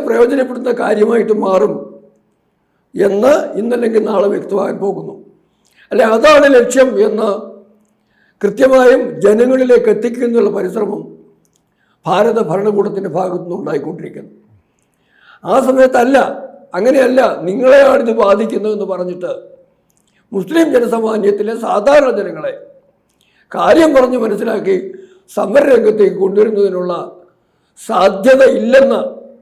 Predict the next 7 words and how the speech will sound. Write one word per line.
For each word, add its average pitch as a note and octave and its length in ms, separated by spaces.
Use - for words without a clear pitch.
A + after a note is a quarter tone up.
മനസ്സിലാക്കിയതുകൊണ്ടാണ് G3+ 1040
ഭാരതം B3 460
പോലുള്ള G#3 300
രാജ്യത്ത് E3+ 400
ജനാധിപത്യമായ A#3 840
മാർഗം G3+ 340
ഉപയോഗിക്കാതെ F#3+ 600